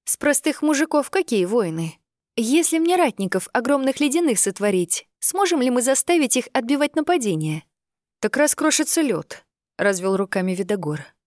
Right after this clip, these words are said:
«Смотри». Я быстро собрала несколько кубиков из снега, утрамбовывая их ладонями в плотные блоки. Кубик за кубиком, словно строя крепость в миниатюре, создала небольшого голема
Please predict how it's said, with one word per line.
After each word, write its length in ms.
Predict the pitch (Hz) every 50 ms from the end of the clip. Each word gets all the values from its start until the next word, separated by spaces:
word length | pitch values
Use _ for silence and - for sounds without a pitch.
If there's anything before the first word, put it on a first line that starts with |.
| _ _ _ _ _ _ -
«Смотри». 640 | - - - 349 427 - - 214 185 170 156 - _ _ _ _ _ _ _ _ _ _ _ _ -
Я 200 | 208 208 233 220
быстро 300 | 208 269 - - - 202
собрала 400 | - - 196 208 202 202 196 185
несколько 460 | 196 208 202 - - 185 165 - 165
кубиков 420 | - 190 170 160 160 - 165 151
из 120 | 165 160 -
снега, 500 | - 247 269 262 208 214 196 180 165 - _ -
утрамбовывая 640 | 226 - 262 269 269 269 277 339 339 277 247 247 226
их 260 | - - 214 - -
ладонями 460 | 220 220 214 226 277 277 247 214 196
в 100 | 185 -
плотные 380 | - 247 247 233 - 247 262 277
блоки. 520 | 254 202 165 160 147 - - 160 151 143 _ _ _ _ _ _ _ _ _ _
Кубик 360 | - - 349 349 302 233 185 185
за 160 | 175 196 185
кубиком, 540 | - - 269 240 220 214 - - 208 196 185
словно 320 | - - 233 240 247 254
строя 300 | 240 - - 294 277 247
крепость 400 | - - 247 247 - 196 - -
в 60 | 190
миниатюре, 840 | 185 185 180 175 170 165 160 - - 269 277 269 254 240 208 170 _ -
создала 420 | - - 254 240 247 302 349 381
небольшого 560 | 370 320 233 214 208 196 - - 226 190 196
голема 560 | 190 196 233 285 277 240 196 180 165 165 151